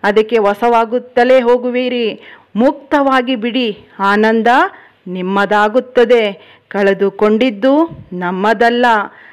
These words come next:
ಕಳೆದು ಹೋದದ್ದು ನಮ್ಮದಲ್ಲ, ಬಿಟ್ಟು ಕೊಟ್ಟಿದ್ದು ನಮ್ಮದಲ್ಲ,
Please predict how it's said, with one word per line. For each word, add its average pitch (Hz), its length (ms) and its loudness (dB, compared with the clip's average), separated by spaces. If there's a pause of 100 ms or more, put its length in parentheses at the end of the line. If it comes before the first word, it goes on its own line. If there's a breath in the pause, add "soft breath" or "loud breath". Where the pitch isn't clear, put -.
(140 loud breath)
ಕಳೆದು 208 440 0
ಹೋದದ್ದು 233 920 -2 (100)
ನಮ್ಮದಲ್ಲ, 220 680 0 (680 loud breath)
ಬಿಟ್ಟು 240 360 0
ಕೊಟ್ಟಿದ್ದು 285 1040 -2
ನಮ್ಮದಲ್ಲ, 202 760 -2